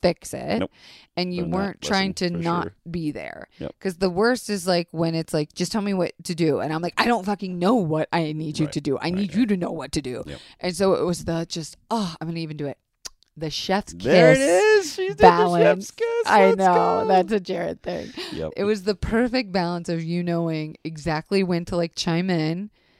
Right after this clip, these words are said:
Speaker 1: You weren't like, "Why don't you do this?" or "Why
Speaker 2: Mm-hmm.
Speaker 1: don't you do that?"
Speaker 2: Mm-hmm.
Speaker 1: And I said something on,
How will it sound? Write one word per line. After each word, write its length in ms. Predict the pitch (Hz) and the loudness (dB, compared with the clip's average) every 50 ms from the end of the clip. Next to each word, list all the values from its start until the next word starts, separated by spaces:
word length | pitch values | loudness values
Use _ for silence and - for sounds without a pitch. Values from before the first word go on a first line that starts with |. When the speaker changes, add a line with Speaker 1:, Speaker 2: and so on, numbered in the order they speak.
| _ _ _ | _ _ _
Speaker 1:
You 240 | 170 165 180 190 175 | -4 -2 0 0 0
weren't 300 | 165 185 196 214 214 175 | 2 0 0 0 0 0
like, 340 | 202 190 175 165 - - - _ _ _ _ | 2 2 2 2 0 -4 -12 _ _ _ _
"Why 160 | - 214 240 240 | 0 2 2 2
don't 180 | 226 208 - | 2 0 0
you 80 | 220 208 | 0 2
do 140 | 185 214 180 | 2 4 4
this?" 260 | 175 160 139 - - | 2 2 0 0 -2
or 60 | 143 | -2
"Why 160 | 143 165 170 196 | 0 2 2 2
Speaker 2:
Mm-hmm. 60 | 214 | 0
Speaker 1:
don't 180 | 214 196 - | -2 -2 -2
you 60 | 202 180 | -4 -2
do 120 | 175 175 | 0 0
that?" 260 | 170 156 147 143 - 76 | 0 0 0 -2 -4 -6
Speaker 2:
Mm-hmm. 440 | 73 78 90 69 71 73 76 71 67 - - - - _ - _ - | -10 -12 -14 -14 -14 -14 -14 -16 -16 -18 -20 -20 -20 _ -18 _ -6
Speaker 1:
And 260 | 208 196 185 180 185 - 185 | -4 -4 -4 -4 -6 -6 -6
I 80 | 180 | -6
said 260 | 180 - 208 226 208 | -2 0 0 0 2
something 420 | - 226 202 196 196 196 185 175 - - | 0 0 -2 0 -2 -6 -6 -8 -8 -6
on, 380 | - 165 165 160 160 156 156 | -4 -2 -2 -2 -2 -4 -8